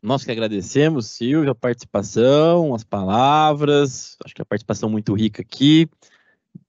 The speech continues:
e principalmente com relação a um aspecto específico aqui da, é, expansão, né? Expansão da Defensoria Pública, a maior especialização aqui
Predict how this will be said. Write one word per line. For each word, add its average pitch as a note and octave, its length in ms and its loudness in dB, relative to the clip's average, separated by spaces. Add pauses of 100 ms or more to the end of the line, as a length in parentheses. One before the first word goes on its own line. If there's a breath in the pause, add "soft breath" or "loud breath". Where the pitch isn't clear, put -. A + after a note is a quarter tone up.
e A2 220 -2
principalmente A2+ 500 -2
com A2+ 120 -6
relação A2 460 -2
a A2+ 60 0
um A2+ 80 2
aspecto G#2+ 520 -2
específico - 680 -6
aqui A2 380 -6 (500 loud breath)
da, A#2+ 600 0 (520)
é, G#2 400 -6 (680)
expansão, D3+ 560 0
né? D3+ 160 -4
Expansão B2+ 380 -6
da D#3+ 60 0
Defensoria B2+ 560 -2
Pública, E3+ 840 0
a D3 60 -2
maior B2 280 -4
especialização A#2+ 960 -2
aqui A#2+ 400 -6